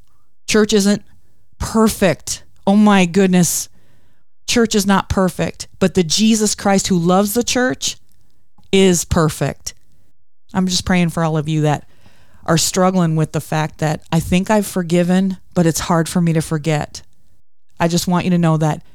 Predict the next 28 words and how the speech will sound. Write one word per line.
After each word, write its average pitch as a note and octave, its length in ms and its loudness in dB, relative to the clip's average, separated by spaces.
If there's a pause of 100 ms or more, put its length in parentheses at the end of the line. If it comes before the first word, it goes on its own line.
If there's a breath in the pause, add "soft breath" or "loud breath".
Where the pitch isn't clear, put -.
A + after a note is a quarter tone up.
(220 soft breath)
God G3+ 360 2
is F3+ 160 0
a E3+ 60 2
big E3+ 280 0
God D#3 320 0
with D#3 200 -4
big D#3+ 180 -2
shoulders D3 460 -2
and C3+ 100 -4
he D#3 200 -4
can D3+ 280 -6
take - 500 -4 (260)
anything. F3 760 0 (100)
Just - 280 -6
be E3+ 160 0
real. D3+ 600 0 (260)
Some D4+ 200 -2
of D4+ 60 2
you C4 80 4
need A#3 180 2
to G3 40 0
get D3+ 240 -4
real D#3+ 240 0
with D#3 180 0
God. C#3 380 -6 (220 soft breath)
Just - 340 -2
be G#3+ 240 -6
real. D#3+ 580 0